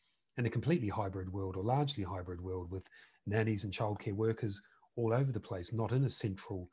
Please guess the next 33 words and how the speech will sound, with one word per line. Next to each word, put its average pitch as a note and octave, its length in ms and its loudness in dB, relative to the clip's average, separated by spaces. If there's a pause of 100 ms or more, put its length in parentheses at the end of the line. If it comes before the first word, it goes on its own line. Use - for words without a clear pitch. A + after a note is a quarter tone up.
(320)
uh, F#2 120 -4
office, G#2 400 0
if - 140 -6
you G#2+ 100 -4
like. F#2+ 260 -6
So - 140 0
what F3 240 2
advice C#3+ 420 2
can - 180 -2
you C3 300 4 (560)
offer C#3 240 12
brands A2+ 560 6
regarding A2+ 640 6 (540)
how C3 180 8
they B2+ 180 6
can B2 200 2
successfully A#2 720 2
maintain A2+ 640 2
the G2+ 200 2
essence G#2+ 460 0
of F#2 120 -6
their G2+ 340 -2 (540)
cohesive A2 540 0
culture A#2 500 0
in C3 120 6
a C3+ 40 6
more G2+ 260 2
remote F#2+ 560 -4 (220)
world G2 240 -2
as F#2 160 -6
we G#2 80 -6
move F#2+ 200 -4
forward? F2 440 -8